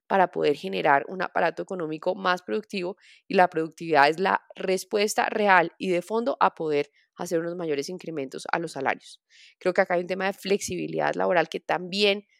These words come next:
se necesita a gritos, en donde el gobierno, yo no entiendo cómo <laughs> aún no ha sacado medidas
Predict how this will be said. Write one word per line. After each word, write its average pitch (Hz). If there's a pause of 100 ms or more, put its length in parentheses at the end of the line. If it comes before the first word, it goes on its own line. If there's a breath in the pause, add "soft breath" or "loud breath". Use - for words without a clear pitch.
(160)
se 220
necesita 180
a -
gritos, 254
en 190
donde 147 (300 loud breath)
el 190
gobierno, 175
yo 190
no 196
entiendo 226
cómo 226 (180)
<laughs> -
aún 202
no 190
ha 196
sacado 208
medidas 196